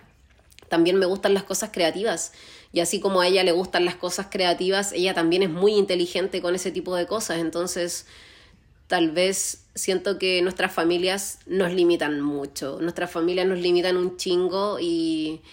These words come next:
y por eso después que tene-, es que tenemos como esta confusión de multipasiones, que es lo que siento que me está pasando ahora. Eh, como les dije, después de terminar mi carrera de, de ingeniería, le agarré el gustito a Santiago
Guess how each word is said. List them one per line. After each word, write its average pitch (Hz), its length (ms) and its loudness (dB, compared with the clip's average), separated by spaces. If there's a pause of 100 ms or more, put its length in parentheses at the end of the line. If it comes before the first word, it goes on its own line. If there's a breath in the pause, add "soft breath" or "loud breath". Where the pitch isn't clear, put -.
(500 loud breath)
y 185 140 -2
por 175 140 2
eso 190 180 0
después 202 280 0
que 240 120 -8
tene-, 185 320 2
es 202 140 -2
que - 120 4
tenemos 190 420 2
como 175 200 -4
esta 202 220 0
confusión 220 1080 0
de 208 420 4
multipasiones, 220 1040 0
que 214 120 0
es 202 60 2
lo 202 120 2
que 190 80 0
siento 196 260 -4
que 196 80 -2
me 202 60 -2
está 190 220 -6
pasando 202 380 -2
ahora. 180 360 -2 (720 soft breath)
Eh, 180 600 0
como 180 180 0
les 180 160 2
dije, 196 560 -2
después 190 600 -4
de 170 420 -2
terminar 180 400 2
mi 214 100 2
carrera 185 340 0
de, 180 480 -4
de 170 100 -2
ingeniería, 175 640 0
le 214 80 0
agarré 170 280 0
el 185 80 -2
gustito 185 320 -6
a 190 60 -2
Santiago 175 680 -2